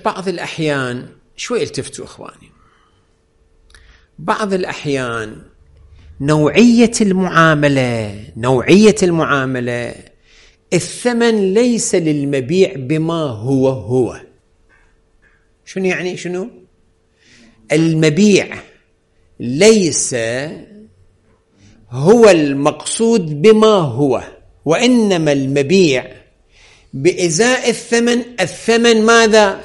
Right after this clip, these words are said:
يرتفع وينزل بحسب المبيع.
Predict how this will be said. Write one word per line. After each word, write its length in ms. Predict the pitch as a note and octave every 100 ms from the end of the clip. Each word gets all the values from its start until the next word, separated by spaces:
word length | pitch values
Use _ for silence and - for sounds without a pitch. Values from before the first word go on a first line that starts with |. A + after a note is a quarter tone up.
| D#3
يرتفع 760 | D#3 C4 A3+ - G3 F3+ B2
وينزل 720 | C#3+ D#3+ G3 B3 A3 G#3 A#3+
بحسب 480 | F3+ G3+ A#3 A3+ A3+ G#3 F3+ C#3 - - - - - - -
المبيع. 340 | B2 G2+ G2